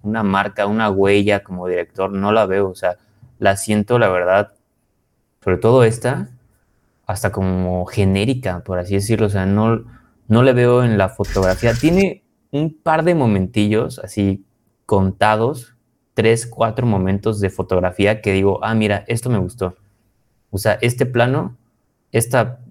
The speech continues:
así, este, este cuadro, este segundo me gustó, pero nada más, o sea, no le veo nada en cuanto a, o sea, en la parte técnica de escenas de acción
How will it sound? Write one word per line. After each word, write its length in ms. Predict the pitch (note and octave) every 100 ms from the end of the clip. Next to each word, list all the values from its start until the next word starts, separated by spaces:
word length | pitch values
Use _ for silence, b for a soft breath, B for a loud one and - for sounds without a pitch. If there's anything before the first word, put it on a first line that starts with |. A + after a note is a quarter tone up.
| -
así, 240 | - A2
este, 460 | A2 C3 A#2 A#2+ - -
este 360 | G#2 A#2 G#2+
cuadro, 600 | - G#2+ A2+ B2+ C#3 C#3 A2+
este 200 | A#2+ A#2+
segundo 380 | G2+ G2+ B2
me 100 | C3+
gustó, 500 | F#2 F#2 - D#3+ G#3+ _ _ _ _ _ _ _ _
pero 220 | A2 G2+ G#2
nada 260 | A#2+ C3
más, 340 | A2+ A#2 A2+ -
o 40 |
sea, 200 | - G#2+
no 180 | G2+ A2+
le 140 | C3 A#2+
veo 260 | A#2+ B2
nada 340 | A#2+ A2+ A2+ B2
en 80 | A#2+
cuanto 460 | G2+ F#2 - F#2
a, 420 | F2 F2 E2+ E2+ _ _ _ _ _ -
o 60 |
sea, 120 | G#2
en 120 | F#2+ F#2
la 140 | -
parte 240 | G#2+ A#2+
técnica 580 | A2+ A2 A2+ A#2 B2 A#2+
de 300 | A2 F#2 F2+
escenas 400 | F#2 G#2+ A2+ B2
de 80 | G2+
acción 540 | F2 - G#2 G2+ A2